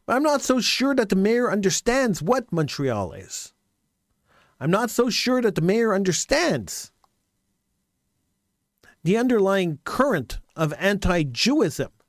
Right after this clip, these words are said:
that exists in the city of Montreal and has existed for a very, very long time and has manifested itself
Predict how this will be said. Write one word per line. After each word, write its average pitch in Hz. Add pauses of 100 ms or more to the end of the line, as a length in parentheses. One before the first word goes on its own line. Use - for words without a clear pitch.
that 165
exists 151
in 143
the 120
city 135
of 117
Montreal 131 (760)
and 175
has 202
existed 196
for 175
a 147
very, 190
very 165
long 147
time 165
and 127
has 135
manifested 151
itself 127